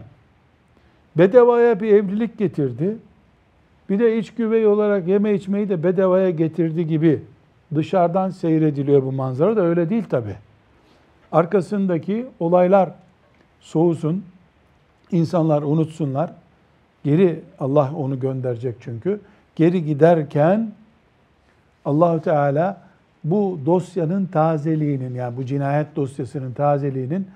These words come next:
kaybolmasını murad etti anlaşılan. Sonunda süre doluyor. <coughs> Musa aleyhisselam, e, hanımını alıyor. Normal anlaşma gereği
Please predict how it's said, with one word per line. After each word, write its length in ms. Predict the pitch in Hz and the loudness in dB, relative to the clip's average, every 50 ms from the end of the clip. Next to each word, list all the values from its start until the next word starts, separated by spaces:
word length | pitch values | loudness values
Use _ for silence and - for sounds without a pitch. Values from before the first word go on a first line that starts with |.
| - _ _ _ | -20 _ _ _
kaybolmasını 800 | - 165 165 175 170 175 165 151 143 135 123 - 156 127 120 110 104 - _ _ _ - | 4 4 4 4 4 2 -2 -2 -2 -4 -6 -6 -8 -8 -8 -8 -12 -16 _ _ _ -8
murad 340 | 139 131 139 147 143 139 131 | -4 0 2 2 2 2 0
etti 400 | 131 120 - - - 123 107 101 - _ - | -4 -6 -6 -10 -10 -10 -10 -10 -14 _ -12
anlaşılan. 560 | - 131 123 117 110 101 - - 113 98 - - _ - - - _ _ _ | -10 -10 -8 -8 -10 -10 -10 -12 -12 -12 -12 -16 _ -20 -20 -20 _ _ _
Sonunda 720 | - - 277 277 247 220 202 190 196 202 208 202 202 - - | -6 -4 -2 0 0 0 0 2 2 2 0 0 -4 -12 -20
süre 460 | _ _ - 185 156 175 190 226 254 254 - 135 151 | _ _ -2 0 2 2 2 0 -2 -6 -6 -2 2
doluyor. 360 | 156 156 156 139 123 107 95 101 - - - - - - - _ _ _ - - | 4 4 4 4 0 -4 -4 -8 -16 -20 -20 -20 -20 -20 -20 _ _ _ 4 4
<coughs> 80 | 196 - - - - - 165 131 - - - - _ _ _ _ _ _ _ _ _ _ _ _ _ _ _ - | 4 4 4 0 -2 -4 -4 -4 -4 -6 -16 -20 _ _ _ _ _ _ _ _ _ _ _ _ _ _ _ -4
Musa 280 | 175 160 151 - 185 175 | -2 -2 -2 0 0 0
aleyhisselam, 680 | 156 151 139 139 127 - - 127 123 143 180 196 196 - - - _ _ _ _ _ _ _ _ _ _ _ _ _ _ _ _ _ _ - | 0 2 0 -4 -6 -6 -8 -4 -2 -2 -2 -2 -6 -10 -18 -20 _ _ _ _ _ _ _ _ _ _ _ _ _ _ _ _ _ _ -12
e, 60 | - 131 120 120 117 113 113 123 156 - - _ _ _ _ _ _ _ _ _ _ _ _ _ _ _ _ _ _ _ _ _ _ _ - | -10 -8 -8 -8 -8 -8 -10 -10 -12 -14 -16 _ _ _ _ _ _ _ _ _ _ _ _ _ _ _ _ _ _ _ _ _ _ _ -10
hanımını 640 | - - 180 175 165 160 151 135 123 120 143 165 - - _ _ _ _ _ - | -2 0 2 4 4 2 2 0 -2 -6 -8 -8 -12 -16 _ _ _ _ _ 0
alıyor. 480 | - 147 151 135 120 107 107 135 170 196 - - _ _ _ _ _ _ _ _ _ _ _ _ _ _ _ _ _ _ _ - 151 | 2 2 2 2 -2 -4 -4 -8 -8 -10 -14 -20 _ _ _ _ _ _ _ _ _ _ _ _ _ _ _ _ _ _ _ -6 -4
Normal 320 | 139 135 139 139 139 139 | -4 -2 -2 -4 -6 -4
anlaşma 540 | - 143 131 135 135 131 123 - - 139 127 | -4 -6 -6 -4 -6 -8 -8 -8 -8 -8 -8
gereği 440 | 123 123 120 110 113 117 143 190 | -6 -8 -8 -6 -6 -6 -6 -8